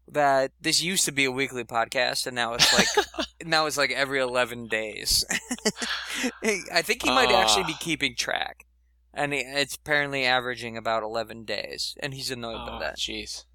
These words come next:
Speaker 2: We are upsetting
Speaker 1: We
Speaker 2: the
Speaker 1: are upset-
Speaker 2: canonical listener spreadsheet. <sighs> That's not good.
Speaker 1: And, uh, he's our most loyal and vociferous, uh, supporter, so we shouldn't
Speaker 2: Yeah.
Speaker 1: do that.
Speaker 2: Even I know that.
Speaker 1: Yeah.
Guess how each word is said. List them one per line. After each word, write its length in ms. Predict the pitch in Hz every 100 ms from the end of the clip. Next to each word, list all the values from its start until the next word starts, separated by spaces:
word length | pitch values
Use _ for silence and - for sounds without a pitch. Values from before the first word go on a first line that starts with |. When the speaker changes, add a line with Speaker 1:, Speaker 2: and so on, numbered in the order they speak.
| _ -
Speaker 2:
We 140 | 127
are 280 | 123 113 110
upsetting 600 | 110 - 131 117 113 110 - _ _ - - - - _ _ _ -
Speaker 1:
We 80 | 185
Speaker 2:
the 60 | 233
Speaker 1:
are 20 |
upset- 120 | 160
Speaker 2:
canonical 300 | 123 117 127
listener 280 | 117 - 120
spreadsheet. 580 | - - 117 110 123 113 - - -
<sighs> 240 | - -
That's 180 | 131 -
not 160 | 220
good. 220 | - 208 - 302
Speaker 1:
And, 180 | 247 -
uh, 60 | 226
he's 360 | 233 208 254 185
our 100 | 160
most 460 | 160 196 170 -
loyal 600 | 139 147 170 180 139 131 -
and 340 | 139 131 131
vociferous, 1000 | 127 127 175 160 135 123 120 - - - -
uh, 320 | 131 123 117
supporter, 500 | - 135 185 220 - -
so 480 | - 73 71 - - - - -
we 80 | 147
shouldn't 260 | 202 151
Speaker 2:
Yeah. 180 | 160 208
Speaker 1:
do 40 | 117
that. 320 | 120 110 - 202 _ _ _ -
Speaker 2:
Even 240 | 139 156
I 100 | 151
know 140 | 127
that. 220 | 101 98 - _ _ -
Speaker 1:
Yeah. 240 | 123 -